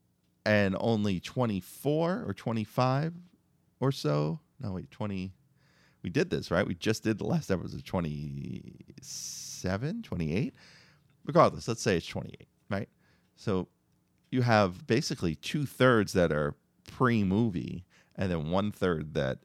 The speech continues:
isn't. I mean, I guess it averages out, right? Chances are you're not seeing a season three episode.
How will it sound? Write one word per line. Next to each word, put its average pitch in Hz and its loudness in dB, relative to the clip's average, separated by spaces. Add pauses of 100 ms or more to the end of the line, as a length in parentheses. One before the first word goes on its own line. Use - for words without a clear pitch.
(100)
isn't. 80 -2 (240)
I 85 -6
mean, 71 -6
I 71 -6
guess 82 -8
it 73 -10
averages - -10
out, 69 -6
right? 76 -8 (1300)
Chances 123 0
are 160 6
you're 98 2
not 113 4
seeing 123 2
a 87 4
season 85 2
three 80 -2
episode. - 6